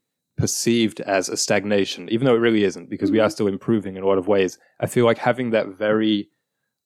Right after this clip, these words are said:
Speaker 1: overt, almost superficial, like,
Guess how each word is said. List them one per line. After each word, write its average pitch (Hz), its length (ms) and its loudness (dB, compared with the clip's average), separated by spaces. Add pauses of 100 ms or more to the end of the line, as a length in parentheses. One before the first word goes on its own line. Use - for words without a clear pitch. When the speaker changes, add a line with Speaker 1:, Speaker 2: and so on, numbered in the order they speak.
Speaker 1:
overt, 104 540 2 (540)
almost 117 500 0
superficial, 104 760 0
like, 90 300 0